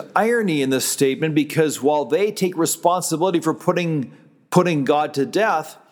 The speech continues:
as, as Christians, as followers of Christ, we rejoice that Christ's blood is, in fact, upon us. The blood of Jesus Christ cleanses us from all of our sin.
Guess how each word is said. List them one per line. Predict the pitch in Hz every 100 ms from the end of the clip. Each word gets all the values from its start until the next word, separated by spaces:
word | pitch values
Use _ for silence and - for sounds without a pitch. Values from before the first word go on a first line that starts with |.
| - - _
as, | 147 156 151 - - -
as | 156 147 -
Christians, | - - 233 - - 147 131
as | 131
followers | 139 185 202 175
of | 156 -
Christ, | - - 226 214 160 - - _ _ _ -
we | 135 202 240 220
rejoice | 165 156 151 101 180 233 233 -
that | 170 -
Christ's | - 185 185 180
blood | - 175 175 175
is, | 165 196 185
in | 185
fact, | 156 160 151
upon | - - - 190 226
us. | 123 80 78 - - - - _ - - _ _ _ _ _ -
The | 131
blood | 117 190 202
of | 170
Jesus | 143 175 165 -
Christ | - 170 185 180 -
cleanses | - - 220 233 180 139
us | 135 -
from | - 143
all | 131 156
of | 151
our | 139 131
sin. | - - 190 190 104 82